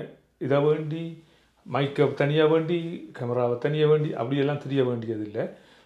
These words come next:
அப்ப இதெல்லாத்தையும் பார்த்து போட்டு தான் இப்படி ஒரு கொம்போ வேண்டி விடுவோம்ன்ற ஒரு தன்மையில தான் நான் இதை வேண்டினான். அஹ், என்னன்னு சொன்னா, இது எங்களுக்கு இருந்ததுன்னு சொன்னா, YouTube-க்கு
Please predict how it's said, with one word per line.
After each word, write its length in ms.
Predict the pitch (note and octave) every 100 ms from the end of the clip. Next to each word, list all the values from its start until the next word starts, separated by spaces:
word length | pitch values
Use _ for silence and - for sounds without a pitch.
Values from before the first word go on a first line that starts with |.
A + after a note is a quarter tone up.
| -
அப்ப 180 | A#2+ A#2+
இதெல்லாத்தையும் 580 | - C#3 F3+ F#3+ F#3+ D#3+
பார்த்து 280 | D3+ D3+ D3+
போட்டு 220 | C3+ B2+
தான் 200 | D#3 G#3 -
இப்படி 280 | D3 C#3+ D#3
ஒரு 120 | C#3+
கொம்போ 340 | - D#3 F3+ F#3 D3
வேண்டி 220 | C3+ C3+
விடுவோம்ன்ற 400 | C3 C3 B2+ B2
ஒரு 180 | A#2+ A#2+ A2+ - - _
தன்மையில 380 | - C#3 C#3+ A#2+
தான் 160 | C#3 F3+
நான் 220 | C#3 D3 -
இதை 200 | B2+ C3+
வேண்டினான். 600 | A#2+ B2 A#2 G#2+ A#2+ F#3 - _ - -
அஹ், 220 | B2+ B2+ -
என்னன்னு 260 | C#3 D3
சொன்னா, 300 | C3 B2+ C#3+
இது 260 | E3 C#3 -
எங்களுக்கு 360 | B2+ C3 B2+ B2+
இருந்ததுன்னு 420 | D3 C3 A#2 -
சொன்னா, 180 | B2 D#3+ C#3
YouTube-க்கு 680 | C3+ C#3 B2+ A2+ A#2 A2+